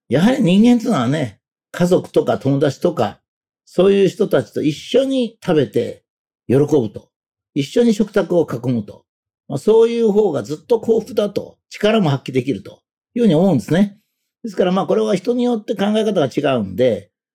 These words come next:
まあ、このひばりクラブの方でもね、やはり実力主義だと。僕実力っていうのはね、その人間の持ってる力であってね、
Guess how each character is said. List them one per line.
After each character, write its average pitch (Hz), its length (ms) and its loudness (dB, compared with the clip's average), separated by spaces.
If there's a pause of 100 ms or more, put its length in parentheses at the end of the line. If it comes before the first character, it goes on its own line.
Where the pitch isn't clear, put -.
(120)
ま 170 80 -8
あ、 - 20 -6
こ 180 80 0
の 185 60 4
ひ 180 80 4
ば 196 100 2
り 202 100 2
ク 208 100 0
ラ 202 80 2
ブ 156 80 0
の 131 100 0
方 190 260 -2
で 175 100 2
も 101 140 -2
ね、 139 300 -4 (480)
や 117 240 0
は 180 120 0
り 170 220 0
実 127 260 -4
力 160 140 0
主 - 100 -4
義 185 100 0
だ 120 120 0
と。 101 220 -12
僕 156 200 -2
実 147 380 -4
力 330 240 -2
っ - 80 -20
て 320 100 -4
い - 20 0
う 247 40 4
の 185 80 4
は 127 100 2
ね、 135 300 -2 (320)
そ - 140 -2
の 226 140 4
人 220 300 4
間 233 300 2
の 135 380 0
持 190 180 0
っ 214 60 -8
て 180 120 0
る 127 140 -4
力 277 440 0
で 147 120 4
あ 107 60 -2
っ - 120 -14
て 90 120 -6
ね、 202 260 -2